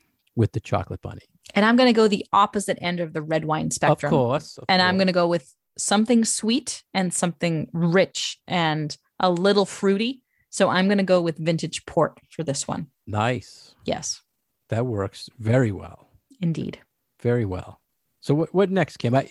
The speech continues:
Speaker 1: I think we have to
Speaker 2: Mm.
Speaker 1: mention the Peeps, because the Peeps, to me,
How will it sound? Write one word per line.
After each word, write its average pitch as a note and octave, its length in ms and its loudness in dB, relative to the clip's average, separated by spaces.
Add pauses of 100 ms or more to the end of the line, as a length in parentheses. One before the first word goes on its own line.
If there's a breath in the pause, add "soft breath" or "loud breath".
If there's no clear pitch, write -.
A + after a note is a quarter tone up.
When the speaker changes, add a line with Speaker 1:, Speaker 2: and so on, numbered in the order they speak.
(140)
Speaker 1:
I D3+ 100 2
think - 280 2
we D#3+ 120 4
have D#3+ 100 4
to A3 60 6
Speaker 2:
Mm. G#3 100 6
Speaker 1:
mention D#3 260 -2
the A2 60 -2
Peeps, - 460 -6
because A2+ 500 -4 (180 soft breath)
the D3+ 140 0
Peeps, - 400 -2
to F#3 120 -2
me, C3+ 520 2